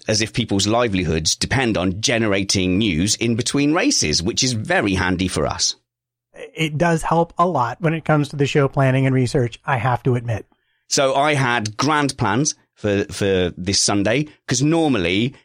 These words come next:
Speaker 1: uh, at the moment, I've got my morning routine of a morning radio show on a Sunday. Then we, we watch a race that I can't remember the before time where there were no races. And then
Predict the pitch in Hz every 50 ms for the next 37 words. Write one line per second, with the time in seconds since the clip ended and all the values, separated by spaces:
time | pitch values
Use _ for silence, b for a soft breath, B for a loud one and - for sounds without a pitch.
0 | b b - 92 95 95 92 87 98 98 104 110 98 87 101 127 143 110 90 98
1 | - 101 98 98 107 110 120 135 131 127 117 107 107 98 - - 117 175 208 -
2 | 85 90 92 101 120 135 139 139 135 127 110 104 101 92 92 87 - - - 85
3 | 85 82 82 80 - - - 104 104 104 120 147 196 - b b b b b b
4 | 117 135 139 135 117 120 117 110 92 87 101 110 104 98 127 - - - 110 92
5 | 87 110 170 - - - - - _ - 127 120 - - _ _ _ _ - -
6 | - 110 110 - 151 131 - 127 120 123 120 110 113 107 113 101 120 - - 117
7 | 113 110 - 110 113 107 110 107 - - 123 113 113 110 101 104 101 101 107 147
8 | 165 151 120 87 80 76 71 76 78 - - 98 120 127 - b b b b b
9 | b b b - 120 123 123 123 127 143 208 165 101 92 110 113 113